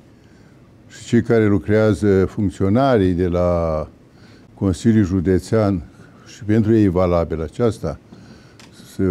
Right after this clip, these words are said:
roagă în sfârșit, dar cine dintre funcționari s-a grăbit și nu a făcut acasă rugăciune, știți, se grăbesc, vin aici, se intră, asta e intrarea principală.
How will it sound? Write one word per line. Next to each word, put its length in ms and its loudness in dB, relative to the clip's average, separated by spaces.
roagă 500 2
în 80 -4
sfârșit, 420 -6
dar 220 2
cine 640 2
dintre 420 2
funcționari 920 0
s-a 240 0
grăbit 520 2
și 120 -6
nu 140 2
a 80 2
făcut 300 -2
acasă 420 0
rugăciune, 600 -2
știți, 400 -2
se 280 -2
grăbesc, 520 2
vin 220 2
aici, 360 2
se 100 -2
intră, 720 0
asta 180 -6
e 40 2
intrarea 280 0
principală. 600 -4